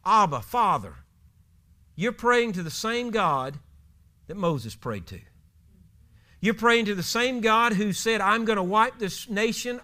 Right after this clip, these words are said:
off the map," is the same God who has the capability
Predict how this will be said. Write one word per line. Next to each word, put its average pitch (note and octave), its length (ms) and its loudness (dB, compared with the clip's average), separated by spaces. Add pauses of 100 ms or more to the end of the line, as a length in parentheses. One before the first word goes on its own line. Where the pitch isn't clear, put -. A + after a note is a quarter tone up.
off G3+ 340 -2 (140)
the F#3 140 -10
map," E3+ 540 -4 (840)
is E3 140 -4
the D#3+ 60 -6
same A#3 360 0
God G#3+ 260 4
who G3+ 60 0
has F#3+ 200 -2
the D#3+ 60 -12
capability G3+ 920 -4